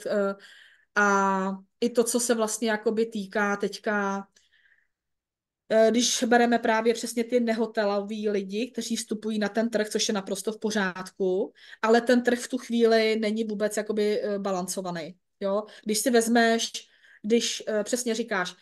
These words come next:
jo, pokud máš tamhle jeden pokoj a chceš ho pronajímat, tak ho klidně pronajímej, pane bože, jo. Eh, co se týká nějaký tady té regulace nebo tak.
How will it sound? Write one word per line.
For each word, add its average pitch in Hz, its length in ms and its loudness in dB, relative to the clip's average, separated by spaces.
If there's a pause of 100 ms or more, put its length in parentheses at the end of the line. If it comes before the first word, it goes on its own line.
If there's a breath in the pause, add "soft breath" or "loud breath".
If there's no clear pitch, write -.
(260 soft breath)
jo, 226 160 6
pokud 226 280 -4
máš 226 200 -2
tamhle 220 280 -4
jeden 220 320 -2
pokoj 208 340 0
a - 20 -4
chceš 208 200 -4
ho 220 60 -2
pronajímat, 202 460 -4
tak 196 160 -4
ho 214 80 -4
klidně 202 240 -4
pronajímej, 196 500 -6
pane 175 200 -8
bože, 175 300 -6
jo. 165 180 -8 (460 loud breath)
Eh, 185 200 0
co 190 120 -10
se 208 120 -4
týká 202 260 -6
nějaký 196 300 -6
tady 185 180 -4
té 196 160 -4
regulace 185 480 -6
nebo 190 200 -6
tak. 175 340 -6